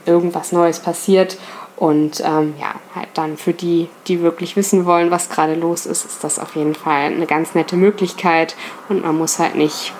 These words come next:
wirklich jedem einzeln berichten, was ist jetzt eigentlich und geht es uns gut.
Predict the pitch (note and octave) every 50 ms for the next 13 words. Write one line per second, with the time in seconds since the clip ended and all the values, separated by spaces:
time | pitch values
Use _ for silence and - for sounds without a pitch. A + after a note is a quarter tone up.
0 | - - D#3 D#3 - - D#3+ D3 - - E3 D#3 D#3 D#3 D#3 D3 - - C#3 C3+
1 | D3+ D3+ - E3 D#3 D#3 D#3 D3+ D3 D3 - - - - D#3+ D3 D3 D3+ D3+ -
2 | - - C#3+ - - - D3+ - - E3 D3+ D3+ - - C#3 C#3+ D3 D3 D#3 D3+
3 | - - D3+ D#3 D#3 - - - D#3 D#3 - - - - E3+ - - - F#3+ F3
4 | -